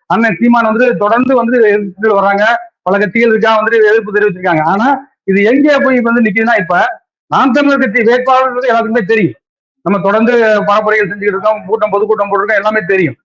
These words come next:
அப்ப நீங்க திமுக, அதிமுக, இங்க இருக்க எல்லா கட்சிக்காரங்களுக்கும் தெரியும், அரசு ஊழியர்களுக்கு தெரியும். கடந்த பாராளுமன்ற தேர்தல்ல மாற்று வேட்பாளரா அவங்க போட்டிட்டு இருக்காங்க. ரெண்டாயிரத்தி இருபத்தி நாலு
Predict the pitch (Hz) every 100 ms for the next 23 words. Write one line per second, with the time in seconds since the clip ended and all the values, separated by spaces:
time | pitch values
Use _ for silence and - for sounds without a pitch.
0 | _ - 175 208 208 202 180 220 214 208
1 | 214 214 214 214 196 214 214 208 208 214
2 | 202 208 202 185 208 214 214 175 202 214
3 | 202 202 214 214 208 208 185 208 220 226
4 | - _ 190 247 233 208 254 285 262 247
5 | 220 233 220 240 233 262 269 262 254 233
6 | 226 262 247 208 220 220 185 175 135 110
7 | _ _ _ _ _ - 151 202 240 208
8 | 220 208 220